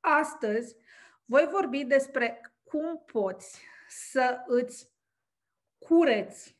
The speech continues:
și să îți pregătești prima chakră, sau de acum încolo voi folosi termenul de primul pol ener-, energetic al tău, în vederea unui webinar cât mai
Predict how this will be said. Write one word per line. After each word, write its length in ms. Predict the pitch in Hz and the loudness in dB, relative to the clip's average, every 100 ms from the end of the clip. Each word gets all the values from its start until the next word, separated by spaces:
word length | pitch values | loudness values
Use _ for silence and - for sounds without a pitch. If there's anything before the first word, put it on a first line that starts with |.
| _ | _
și 180 | - 247 | -10 -8
să 260 | - 262 | -4 -4
îți 280 | - 262 - | -2 -4 -6
pregătești 1200 | - 247 262 214 240 240 302 302 247 254 - - _ _ _ _ _ | -6 0 0 0 -2 0 2 2 2 -2 -12 -20 _ _ _ _ _
prima 720 | 247 247 269 285 277 277 - - | -6 -4 0 2 2 -2 -18 -12
chakră, 760 | - 240 185 - 208 185 220 - - _ | -2 0 0 -4 -8 -8 -10 -16 -20 _
sau 480 | - 220 196 196 - _ | -8 -4 -4 -6 -18 _
de 160 | - 220 | -8 -2
acum 260 | 220 320 311 | -2 -2 -4
încolo 320 | 277 269 262 | 2 2 2
voi 140 | 247 | 0
folosi 380 | 240 220 214 269 | -2 -4 -4 -6
termenul 520 | 262 233 233 233 226 | -4 -4 -4 -6 -6
de 320 | 196 202 - - | -4 -4 -6 -10
primul 420 | 247 269 302 285 | -6 -4 -4 -4
pol 480 | - 214 220 247 254 | -4 0 0 0 -2
ener-, 380 | 240 214 208 208 | -4 -2 -2 -4
energetic 920 | 233 208 214 185 202 180 180 185 - - | -2 -2 -2 -4 -6 -8 -10 -18 -20 -14
al 180 | 220 214 | -8 -6
tău, 460 | 208 180 - - _ _ - - - - | -6 -8 -8 -16 _ _ -20 -20 -20 -6
în 260 | 254 269 269 | 2 2 4
vederea 600 | 277 226 285 302 285 - | 2 4 4 4 2 0
unui 520 | 247 262 262 269 269 - | -4 -4 -4 -6 -8 -8
webinar 840 | 240 233 202 208 214 226 233 - - | -2 -2 -2 -4 0 0 -2 -6 -16
cât 240 | - 254 247 | -10 -8 -6
mai 380 | 220 208 214 | -2 -2 -2